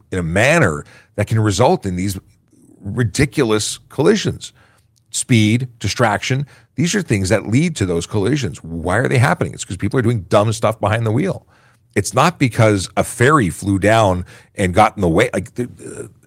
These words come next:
no, Tinkerbell is not responsible. Okay, <laughs> let's, uh, uh, wh-, what was the request exactly? I think it was something to the effect of,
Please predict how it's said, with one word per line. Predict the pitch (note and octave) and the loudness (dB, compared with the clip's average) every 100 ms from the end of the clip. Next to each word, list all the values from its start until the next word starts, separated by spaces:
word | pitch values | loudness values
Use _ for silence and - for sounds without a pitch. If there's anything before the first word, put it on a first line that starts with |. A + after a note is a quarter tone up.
| _ _ _ _ A2+ | _ _ _ _ 0
no, | C#3+ G3+ C#3+ D2 - _ _ _ - | 4 6 4 0 -10 _ _ _ -6
Tinkerbell | D#3 D#3 C#3+ C#3+ D3 C#3 - | -4 0 2 4 4 2 0
is | B2+ - _ | -4 -4 _
not | A#2+ D3+ - | 0 2 2
responsible. | D3 C3 F#2 - - - _ _ - - - _ - | 2 4 2 0 -8 -14 _ _ -20 -20 -20 _ 0
Okay, | A#2 C3 - - _ _ _ _ | 4 4 2 -4 _ _ _ _
<laughs> | _ _ - - - | _ _ -10 -4 -2
let's, | A#2 B2 - | 2 0 2
uh, | A#2+ G2+ F#2 - - _ _ _ | 4 6 4 0 -16 _ _ _
uh, | G2 G2+ G2 | 0 4 4
wh-, | F#2+ A2 A#2 | 2 0 4
what | C3+ | 6
was | D#3 - | 6 4
the | C#3 | 2
request | - C3+ B2+ A#2 | 4 6 4 0
exactly? | F2+ A2+ A#2 A#2 B2+ | 0 2 2 2 2
I | G#2+ | 4
think | C3 | 2
it | |
was | A#2 | 2
something | - - A#2+ | 2 0 0
to | G#2+ | 0
the | G2+ | 0
effect | - A2+ A2 | 2 2 2
of, | F2 | 0